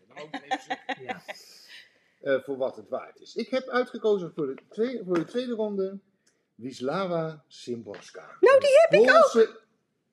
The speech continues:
Speaker 3: Dat
Speaker 1: Nee,
Speaker 3: meen je niet,
Speaker 1: ja,
Speaker 3: hè?
Speaker 1: nou,
Speaker 3: Nou, ja, sorry.
Speaker 1: Sorry, ja. Pushkin gelijk.
Speaker 3: Ja.
Speaker 1: Ja, mooi, hè?
Speaker 3: Leuk.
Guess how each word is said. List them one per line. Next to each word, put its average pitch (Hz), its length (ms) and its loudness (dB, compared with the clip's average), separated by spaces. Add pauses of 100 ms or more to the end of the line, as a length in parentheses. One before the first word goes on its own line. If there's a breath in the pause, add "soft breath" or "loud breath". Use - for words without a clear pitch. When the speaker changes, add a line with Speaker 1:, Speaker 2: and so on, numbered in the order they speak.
(500)
Speaker 3:
Dat 269 140 0
Speaker 1:
Nee, 254 100 4
Speaker 3:
meen 381 220 4
je 269 80 -6
niet, 247 220 -10
Speaker 1:
ja, 285 120 -4
Speaker 3:
hè? 466 100 -2
Speaker 1:
nou, 466 160 -8
Speaker 3:
Nou, 226 500 -4
ja, 294 220 -8
sorry. 392 720 -12
Speaker 1:
Sorry, 466 180 -10 (420)
ja. 523 100 -12 (520)
Pushkin 269 480 -14
gelijk. 240 340 -12
Speaker 3:
Ja. 233 280 -12
Speaker 1:
Ja, 240 420 -8 (160)
mooi, 208 200 -8
hè? 180 140 -12 (220)
Speaker 3:
Leuk. 196 420 -8